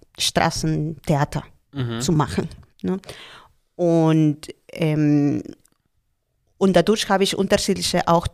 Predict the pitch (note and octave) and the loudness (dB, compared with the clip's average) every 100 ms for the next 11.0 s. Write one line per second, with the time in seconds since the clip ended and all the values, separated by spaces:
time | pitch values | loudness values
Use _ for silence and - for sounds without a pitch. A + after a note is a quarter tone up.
0 | - F3 E3 D#3+ F3 E3+ D#3+ E3+ - F3 | -4 0 0 2 4 4 2 -2 -2 0
1 | G#3+ B3+ B3 - C#4+ D4+ F#4 G4 _ _ | 2 0 -2 2 4 6 4 2 _ _
2 | _ _ _ _ _ - - - - - | _ _ _ _ _ -18 -16 -20 -20 -20
3 | - - E3 D#3+ E3+ F3 F3+ E3+ D#3+ F3 | -20 -2 0 2 2 4 4 4 2 2
4 | F3 E3 - E3 - E3+ E3+ F3 E3 D#3+ | 2 2 2 -2 0 -2 -2 -2 -2 0
5 | D3+ D3+ G3 C4 - - F#3 F3 E3 - | 0 0 -2 -6 -12 -6 0 2 0 0
6 | E3 - E3+ F3 C4+ D#4+ - - _ _ | -2 0 -2 -2 -6 -8 -10 -14 _ _
7 | - E3+ D#3+ F3 F3+ F3 E3 D#3+ E3 D#3+ | -4 -4 0 4 6 6 4 2 0 0
8 | D#3+ D#3+ D#3+ D#3+ D#3 D#3 G#3 - E3 F#3 | 0 2 2 2 4 4 2 0 0 0
9 | B3 - - - E3+ D#3 D3+ E3 F3+ - | -2 -4 -6 -4 -4 -2 0 0 0 0
10 | F#3+ F#3+ F3+ - E3 D#3 D3+ D3+ D3+ | 2 2 0 -2 0 2 2 0 -2